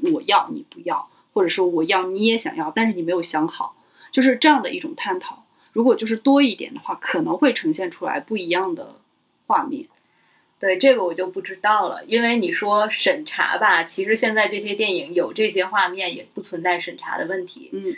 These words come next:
Speaker 2: 只是就像我们前面说的，它所要表达的以及它的侧重点，就是可能跟，嗯，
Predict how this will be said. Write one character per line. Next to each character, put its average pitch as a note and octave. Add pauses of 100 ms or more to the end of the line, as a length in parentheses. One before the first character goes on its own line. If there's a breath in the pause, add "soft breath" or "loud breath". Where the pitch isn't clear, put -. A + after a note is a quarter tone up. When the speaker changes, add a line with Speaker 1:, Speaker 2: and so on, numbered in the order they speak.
(140)
Speaker 2:
只 F3
是 F3+
就 G3+
像 G3+
我 E3+
们 E3
前 E3+
面 F#3+
说 F#3+
的， F#3
它 F#3
所 F3
要 F#3
表 F3+
达 -
的 F3
以 E3+
及 -
它 F#3+
的 F#3+
侧 G3+
重 G#3+
点， - (260)
就 F3+
是 F3 (520 soft breath)
可 -
能 E3+
跟， G3+ (300 soft breath)
嗯， E3+